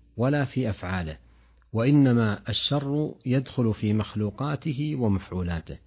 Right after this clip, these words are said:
فالشر في المقضي لا في القضاء، فتبارك وتعالى عن نسبة الشر إليه، بل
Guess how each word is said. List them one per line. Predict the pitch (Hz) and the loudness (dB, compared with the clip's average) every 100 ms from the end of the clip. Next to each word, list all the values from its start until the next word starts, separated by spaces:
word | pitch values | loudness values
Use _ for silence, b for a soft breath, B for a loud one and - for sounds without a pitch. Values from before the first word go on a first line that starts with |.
| b b b b | b b b b
فالشر | - 110 - 151 147 127 | -2 -2 0 -2 0 0
في | - | 2
المقضي | 120 113 110 - 123 147 151 151 | 2 2 0 -4 -2 0 0 0
لا | 135 | 0
في | 123 104 | -2 -4
القضاء، | 90 90 85 76 - - | -4 -4 -4 -6 -12 -18
فتبارك | - 101 104 101 120 107 - | -10 -6 -4 -2 -2 -2 -4
وتعالى | 101 92 87 - 85 104 131 147 | -4 -4 -6 -8 -6 -4 -4 -4
عن | 151 98 95 95 | -6 -4 0 0
نسبة | 117 - 98 - | 0 -2 -6 -6
الشر | 92 - 113 | -6 -6 -6
إليه، | 95 92 92 120 147 b b b b b | -4 -4 0 0 0 b b b b b
بل | 92 120 151 160 | -2 2 4 4